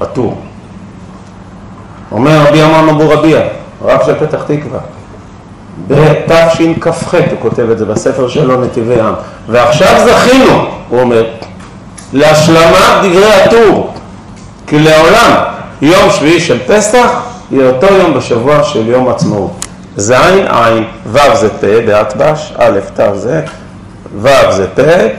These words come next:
זין, היום השביעי של פסח, יוצא עין. מה זה עין? עצמאות, כך הוא כותב. זה קשור מאוד. קריעת ים סוף.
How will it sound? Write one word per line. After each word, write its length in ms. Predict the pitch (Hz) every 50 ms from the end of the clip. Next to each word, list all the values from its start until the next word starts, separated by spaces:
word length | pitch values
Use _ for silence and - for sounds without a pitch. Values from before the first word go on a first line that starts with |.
| - - - - - - - -
זין, 400 | 104 107 120 131 156 180 175 165
היום 260 | 127 117 120 123 120
השביעי 260 | 117 113 - 107 110 110
של 220 | - - 95 -
פסח, 320 | - - - - 151 165 - -
יוצא 380 | 113 110 - 139 139 151 151 151 - - - - - - - - - - - - - -
עין. 320 | 110 117 120 110 101 95 87 80
מה 120 | - 113 120
זה 260 | 110 110 104 123 151
עין? 160 | 175 196 196 185 - -
עצמאות, 520 | - 143 - 143 131 131 123 107 - - -
כך 100 | 120 113
הוא 100 | 117 110 -
כותב. 200 | - 98 - - - - - - - - - - - - - - - - - - - - - - - - - - - - - - - - - - - - - - - - - - - - - - -
זה 60 | 120 123
קשור 380 | - 117 - - - 147 135
מאוד. 300 | 131 127 127 127 123 - - - - - - - - - - - - - - - - - - - - - - - - - - - - -
קריעת 320 | - 117 113 110 110 -
ים 120 | 98 98 -
סוף. 420 | - - - - - - - -